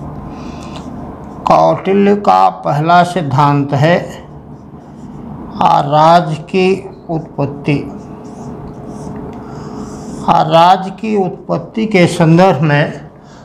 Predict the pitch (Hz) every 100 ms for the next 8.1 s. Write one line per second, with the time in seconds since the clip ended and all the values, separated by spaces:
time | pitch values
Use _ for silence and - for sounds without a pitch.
0 | - - 175 165 160 202 208 202 196 185
1 | 160 175 185 202 - - - 160 156 165
2 | 196 170 165 143 151 156 175 190 185 -
3 | - - - - - - - 160 156 170
4 | - - 196 180 175 - 170 - 180 -
5 | 208 165 165 170 190 - 170 143 156 170
6 | 165 180 175 - 147 - 165 151 180 190
7 | 175 170 156 147 147 143 - 165 175 -